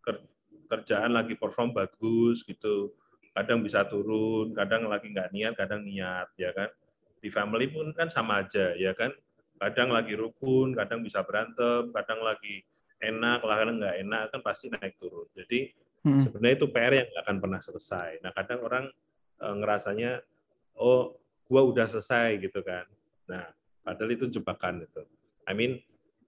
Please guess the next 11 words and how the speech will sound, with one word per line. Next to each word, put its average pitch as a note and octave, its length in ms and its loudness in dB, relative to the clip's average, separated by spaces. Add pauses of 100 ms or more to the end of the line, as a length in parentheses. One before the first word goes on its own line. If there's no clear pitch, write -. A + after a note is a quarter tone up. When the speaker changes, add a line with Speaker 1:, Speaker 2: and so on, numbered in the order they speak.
Speaker 1:
eh, G2 540 2 (100)
kita A2+ 320 0
tuh D3 320 0 (240)
setiap, G#2+ 480 -4 (800)
setiap A#2+ 400 0
hari B2+ 160 4
ada C3+ 160 2
kesempatan A#2 480 0
untuk B2+ 240 0
memperbaikin G#2+ 720 -4
lah. - 80 -18